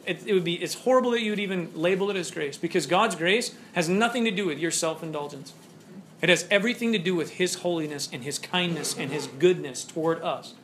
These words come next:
because of Jesus Christ. Real grace will drive you to your knees at the foot of Jesus over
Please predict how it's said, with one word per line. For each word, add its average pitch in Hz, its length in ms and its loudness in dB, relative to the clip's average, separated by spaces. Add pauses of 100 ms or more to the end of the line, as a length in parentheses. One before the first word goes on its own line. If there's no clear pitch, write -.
(380)
because 190 480 4
of 165 200 -4
Jesus - 380 -6
Christ. - 360 -12 (840)
Real 247 400 6
grace 247 460 2
will 180 100 0
drive 196 500 4
you 233 120 0
to 226 160 -4
your 190 160 2
knees 190 560 0
at 180 160 -6
the 165 40 -10
foot 175 460 -2
of 160 140 -8
Jesus 131 560 -12 (340)
over 165 480 0